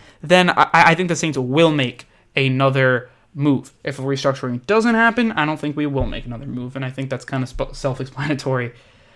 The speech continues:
uh, there. But here are kind of my needs for the draft. Number one's linebacker. You gotta get that figured out. And I think Patrick Queen, Kenneth Murray, those two guys are gonna be your two main guys that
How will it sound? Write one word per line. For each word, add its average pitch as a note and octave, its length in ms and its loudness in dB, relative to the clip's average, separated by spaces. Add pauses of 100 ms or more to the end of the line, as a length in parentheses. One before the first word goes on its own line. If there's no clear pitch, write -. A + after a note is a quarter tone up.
(120)
uh, C#3+ 180 0
there. C#3 300 4
But C3+ 100 0
here G3+ 160 2
are A3 40 0
kind G#3 200 0
of F#3 60 -2
my F3 100 -2
needs D3 280 -2
for C#3+ 60 -12
the C#3+ 80 -4
draft. C3+ 280 2
Number G#3 160 0
one's G#3 180 0
linebacker. C#3+ 400 2
You C#3 100 0
gotta C#3+ 160 6
get C#3 120 -2
that C3+ 160 -4
figured C3 240 -4
out. A#2+ 260 -8 (240)
And D#3+ 100 -2
I D3 40 2
think D#3+ 180 -4
Patrick D#3 380 0
Queen, D#3+ 440 -2 (160)
Kenneth D3+ 300 2
Murray, C#3+ 280 2
those C#3 200 0
two C#3+ 140 -6
guys C3 240 2
are C3+ 60 0
gonna C3 180 0
be B2+ 100 -2
your B2+ 140 -2
two C#3 180 -6
main C3 240 0
guys B2+ 320 2
that B2+ 240 -6